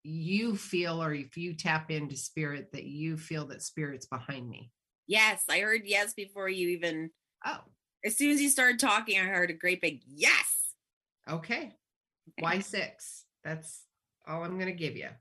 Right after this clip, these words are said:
Speaker 1: A Y-,
Speaker 2: Y six?
Speaker 1: Yeah, it's, yeah.
Speaker 2: Y six. Y six.
Speaker 1: I'll talk to you offline about it.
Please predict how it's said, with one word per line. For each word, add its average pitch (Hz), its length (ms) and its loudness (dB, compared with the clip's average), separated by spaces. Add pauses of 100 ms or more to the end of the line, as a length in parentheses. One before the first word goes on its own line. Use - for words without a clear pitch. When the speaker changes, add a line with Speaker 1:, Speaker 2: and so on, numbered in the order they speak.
(120)
Speaker 1:
A 143 60 -10
Y-, 143 220 -8
Speaker 2:
Y 208 320 4
six? - 680 0 (360)
Speaker 1:
Yeah, 135 180 -6
it's, - 320 -12 (760)
yeah. 151 220 -2 (1200)
Speaker 2:
Y 170 280 -6
six. - 480 -6 (2250)
Y 135 80 -20
six. 151 200 -16
Speaker 1:
I'll 156 100 -6
talk 160 300 -8
to 147 100 -10
you 139 80 -4
offline 127 440 -12
about 104 280 -14
it. - 80 -20